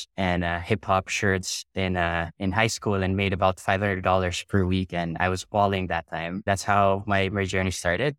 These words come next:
And when I went to California for college, I got really enthralled with Tom's shoes. This was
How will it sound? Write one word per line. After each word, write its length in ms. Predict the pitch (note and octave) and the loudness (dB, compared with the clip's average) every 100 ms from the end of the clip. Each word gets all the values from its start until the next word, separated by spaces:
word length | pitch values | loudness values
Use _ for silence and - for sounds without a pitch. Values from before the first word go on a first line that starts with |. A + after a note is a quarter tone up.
| - | -8
And 280 | F#2 F#2 - | -6 -6 -6
when 120 | G#2 | -2
I 80 | G2+ | 0
went 240 | G2+ F#2+ - - | 2 0 -2 -2
to 340 | F#2 F#2 F#2 | 0 0 0
California 500 | G2 F#2+ - G#2 G2+ | 2 2 2 2 2
for 160 | F#2 F#2+ | 0 -4
college, 640 | - F2+ F#2 F2 E2+ - - | 2 4 4 2 -2 -6 -6
I 100 | F2 | -2
got 180 | F#2 | 0
really 460 | - F#2+ F#2+ F#2 F#2 - | 0 -2 0 -2 -4 0
enthralled 720 | G#2 G2 G#2 F#2+ F#2+ F#2+ F#2 | 0 0 0 4 4 4 0
with 380 | F#2 F2+ F2+ E2+ | -2 0 -2 -4
Tom's 380 | - G2 F#2+ F#2 | -2 2 2 0
shoes. 500 | - G2+ D#3+ - - | -4 -4 -4 -6 -8
This 220 | F#2 - | -8 -4
was 100 | G2 | -4